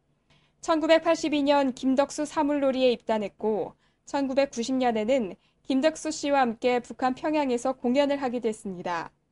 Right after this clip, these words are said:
이어 미국과 유럽 팔 개국 등의 순회 공연을 통해 우리나라의 춤사위를 선보여 각광을 받았습니다. 김 단장은 최상 속옷춤의 명인으로 불려지고 있습니다.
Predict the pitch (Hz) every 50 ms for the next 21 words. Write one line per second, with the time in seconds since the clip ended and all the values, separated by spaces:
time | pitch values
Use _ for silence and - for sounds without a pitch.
0 | _ _ _ _ _ _ _ _ _ _ _ - - 240 240 247 247 247 226 214
1 | 254 262 285 302 294 - 294 277 269 247 247 247 254 262 262 - 349 311 285 294
2 | 294 285 285 269 - - - 240 233 240 240 240 240 233 - - 330 320 320 302
3 | 294 262 254 247 240 233 233 226 - 208 190 196 214 220 196 165 - - _ _
4 | _ _ _ - 226 226 277 285 285 277 262 262 285 302 294 - 339 330 339 349
5 | 320 311 294 294 294 285 302 277 262 240 240 240 233 233 240 254 254 - - 220
6 | _ - 247 240 247 254 247 240 214 214 214 214 - 208 185 175 165 185 175 160
7 | - - _ _ _ _ _ _ _ _ _ _ _ _ _ _ _ _ _ _
8 | _ _ _ _ - 277 269 262 294 294 277 254 285 269 269 285 302 302 277 247
9 | - - 349 339 - 339 330 330 - 349 302 320 311 311 - - 311 285 285 277
10 | 220 208 208 220 247 269 254 247 240 247 269 262 - - 226 226 220 254 254 247
11 | 247 240 240 226 214 - - - 202 185 175 160 190 190 170 - -